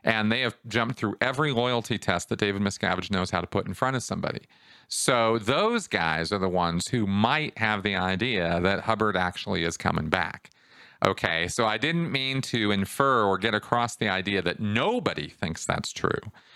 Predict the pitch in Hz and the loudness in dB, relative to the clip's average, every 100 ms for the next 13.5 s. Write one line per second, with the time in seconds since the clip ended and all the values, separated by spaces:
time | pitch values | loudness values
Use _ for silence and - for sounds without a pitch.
0 | - - - 101 117 110 113 - 110 110 | -20 -20 -12 0 2 2 -2 0 0 2
1 | 117 123 120 - 120 104 101 107 - 143 | 0 0 -4 -2 2 4 4 0 0 0
2 | 180 139 87 - 104 - 90 - 107 104 | 2 2 0 0 -2 0 -4 -2 -4 -2
3 | 113 104 101 - - 120 123 117 92 - | 0 0 0 -4 -6 0 2 4 2 -2
4 | - - 92 - 82 - 90 - - - | -12 -4 -2 -2 -4 -2 -4 -2 -4 -4
5 | - - 92 80 113 - - - 117 113 | -10 -4 0 0 -4 -12 -6 0 0 2
6 | 113 104 - 156 147 127 123 110 101 113 | 0 -2 -2 0 0 0 -4 -6 -4 0
7 | 127 131 107 87 - 87 - 90 - - | 2 2 0 0 -2 -4 -2 -4 -4 -2
8 | 95 90 92 92 95 90 90 - 90 90 | 0 4 4 4 2 0 0 -2 -4 -2
9 | 82 78 82 82 80 78 78 78 78 78 | -2 -2 -2 -2 -4 -4 -4 -2 0 0
10 | 82 73 76 - - - - 95 95 104 | 0 0 -4 -6 -12 -4 0 0 0 -2
11 | 80 - 78 78 78 - 78 76 76 76 | -2 -2 0 0 -2 -2 -2 0 0 -2
12 | 85 107 85 80 87 78 80 76 78 - | -2 -2 -2 -2 -2 -2 -2 -6 -6 -6
13 | 90 87 82 85 - | -4 -2 -2 -2 -4